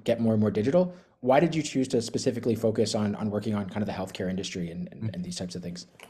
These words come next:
Speaker 2: Yeah, it's all right. So, you know, I've started my journey back in, uh, uh, eleven years ago as applying, you know, for a medical school in Germany.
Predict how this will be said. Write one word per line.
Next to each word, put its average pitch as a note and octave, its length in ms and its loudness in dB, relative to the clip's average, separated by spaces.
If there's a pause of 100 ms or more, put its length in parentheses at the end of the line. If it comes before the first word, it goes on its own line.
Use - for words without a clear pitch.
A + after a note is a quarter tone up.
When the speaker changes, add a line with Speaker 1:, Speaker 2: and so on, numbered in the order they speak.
(580)
Speaker 2:
Yeah, B2+ 140 2
it's F#2+ 200 2
all G2+ 160 4
right. F2+ 260 2
So, - 120 -2
you - 20 2
know, F#2+ 80 2
I've F#2 140 2
started A#2 260 0
my G#2+ 100 0
journey G2 380 0
back F2+ 320 0
in, F2 140 -8
uh, E2 340 -2 (460)
uh, F2 500 2 (500)
eleven A#2 340 2
years G#2 240 0
ago G2 320 0
as F#2+ 160 0
applying, F#2+ 460 -2
you F#2+ 60 -4
know, F#2 140 -4
for F#2 340 -2
a F2+ 40 0
medical G2 300 0
school - 320 -4
in F#2+ 100 -2
Germany. A2+ 520 0